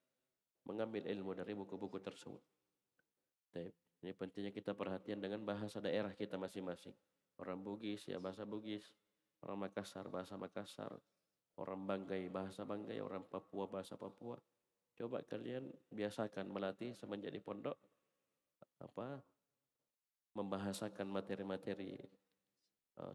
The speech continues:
tauhid, ya, akidah dengan bahasa, bahasa daerah. Bahasa daer-, daerah.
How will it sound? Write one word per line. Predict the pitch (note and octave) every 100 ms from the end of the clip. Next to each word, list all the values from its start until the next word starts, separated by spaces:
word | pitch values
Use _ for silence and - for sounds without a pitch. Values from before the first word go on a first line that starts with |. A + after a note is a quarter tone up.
| -
tauhid, | G2 G2 G#2 G2+ F#2+ - - _ -
ya, | F#2+ F#2 G2 -
akidah | - - G2+ G2 F#2 F#2+ _ -
dengan | F#2 G2+ C3+ A2+
bahasa, | G2+ F#2+ B2+ D#3 - - _ _ _
bahasa | G#2+ G#2 A2+
daerah. | G#2+ G#2+ G#2+ - _ _ _ _ _ _ _ _
Bahasa | - F2+ F#2+ A#2 -
daer-, | - G2 G2 -
daerah. | - D#2 F#2 G2+